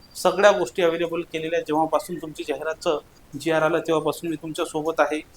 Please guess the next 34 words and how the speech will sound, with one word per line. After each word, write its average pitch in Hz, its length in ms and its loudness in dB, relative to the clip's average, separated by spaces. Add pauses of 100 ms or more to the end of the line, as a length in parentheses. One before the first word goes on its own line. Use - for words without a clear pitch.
(240)
अ, 180 80 8
ज्यांना 170 300 6
अनुभव 180 320 2
नाही, 185 200 -4
त्यांच्याकडे 165 460 -4
लक्ष - 220 -8
देऊ 160 240 -6
नका. 160 200 -4
जिथं - 280 -4
अनुभव 156 280 2
आहे, 156 140 0 (460)
जिथं 160 200 -2
यश 160 300 0
आहे, 156 140 2
तिथेच 156 420 -6
तुम्ही 165 160 -4
त्या 165 120 -4
ठिकाणी 165 320 -14
लक्ष - 240 -14
द्यायचं 131 320 -4
आहे. 117 100 -4 (300)
पटापट 170 320 4
बॅचेस 160 380 -2
जॉईन 165 180 0
करायचे 165 380 -2
आहेत, - 200 -6
तसली 165 400 -4
करायचं 165 200 0
टेन्शन 156 420 -2
नाही. 180 160 -6
अभ्यास 165 340 -4
स्वतः 147 240 -4
सेल्फ 160 340 -6
करा, 156 160 2